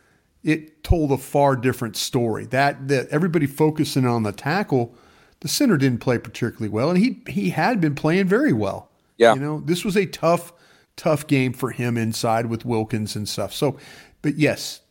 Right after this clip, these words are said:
Speaker 1: to, I really appreciate Nate and Coach explaining and walking us through, because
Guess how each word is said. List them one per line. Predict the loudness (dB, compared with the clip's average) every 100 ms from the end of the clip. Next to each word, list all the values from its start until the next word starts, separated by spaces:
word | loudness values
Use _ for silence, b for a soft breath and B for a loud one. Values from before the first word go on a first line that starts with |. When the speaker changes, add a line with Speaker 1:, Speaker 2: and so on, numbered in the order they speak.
| -6
Speaker 1:
to, | 2 4 6 4 0 -4 -6
I | -2
really | 2 4 4
appreciate | 2 0 0 0 0 0
Nate | 0 2 2 0 -4
and | -8 -4
Coach | 2 4 4 0 -12 b b b b _ _
explaining | -4 -2 -2 0 2 4 4 2
and | 2 2
walking | 2 2 2 -2
us | -2
through, | 0 2 2 2
because | -2 0 2 2 0 -4 -12